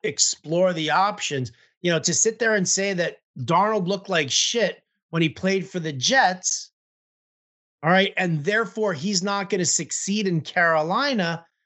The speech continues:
I, I'm sorry, that's just not, you know, to me, that's lazy analysis,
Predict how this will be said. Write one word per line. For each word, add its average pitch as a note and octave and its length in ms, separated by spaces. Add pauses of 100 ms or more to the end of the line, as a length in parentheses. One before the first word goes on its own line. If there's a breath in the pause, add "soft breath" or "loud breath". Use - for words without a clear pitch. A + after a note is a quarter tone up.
(420)
I, - 600
I'm F#3 200
sorry, A3 500
that's E3+ 360
just G#3+ 340
not, E3 580
you G3 140
know, D#3 220 (340 soft breath)
to F#3+ 160
me, A#3 200
that's F#3+ 300
lazy E3+ 400
analysis, C3+ 880